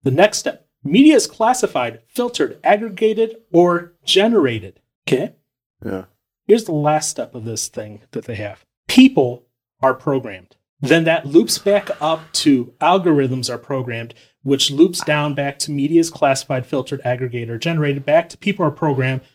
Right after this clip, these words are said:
Speaker 1: back up to trained data is har-, is harvested, back down. It just keeps looping like that. This was from an internal talk at Google
Speaker 2: That's
Speaker 1: about how they're talking about how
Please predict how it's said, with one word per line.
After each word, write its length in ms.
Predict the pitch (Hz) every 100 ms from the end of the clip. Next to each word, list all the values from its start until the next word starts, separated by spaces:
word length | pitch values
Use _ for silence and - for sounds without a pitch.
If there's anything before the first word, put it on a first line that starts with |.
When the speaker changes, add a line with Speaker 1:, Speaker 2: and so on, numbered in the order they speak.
| _ _ -
Speaker 1:
back 260 | 175 175
up 120 | 170
to 80 | 165
trained 320 | 160 156 151
data 180 | 139 139
is 200 | 139 123
har-, 280 | - 139 127 -
is 180 | 143 -
harvested, 560 | 147 127 - - 131 - _ _ _
back 300 | 139 143 -
down. 420 | 131 131 135 135 - _ -
It 340 | 143 131 123
just 180 | 143 -
keeps 240 | 160 156
looping 240 | 151 151 139
like 180 | 113 -
that. 200 | 117 - _ _ _ -
This 280 | 170 220
was 180 | 226 196
from 220 | - 180
an 120 | 160 143
internal 560 | 135 - 170 170 165
talk 340 | 160 - 143 143
at 140 | 120
Google 360 | 127 135 98 - _ _ -
Speaker 2:
That's 440 | - - - -
Speaker 1:
about 300 | 139 143 143
how 180 | 131 156
they're 180 | 156 175
talking 300 | 175 170 160
about 200 | 143 139
how 360 | 135 135 131